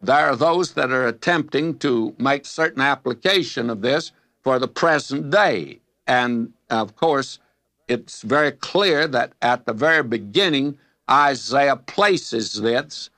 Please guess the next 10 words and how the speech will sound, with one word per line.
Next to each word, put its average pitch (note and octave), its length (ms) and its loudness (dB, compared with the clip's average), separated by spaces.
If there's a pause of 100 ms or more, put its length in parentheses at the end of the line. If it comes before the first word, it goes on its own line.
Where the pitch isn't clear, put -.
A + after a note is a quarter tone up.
(120)
at B2 260 0
the G#2+ 240 -2 (400)
time, F#3+ 640 0 (120)
a B2 80 -2
place E3 560 0
in B2+ 220 -4
prophecy E3+ 720 0
where D3+ 240 2
it D#3 140 -4
belongs, D3 640 0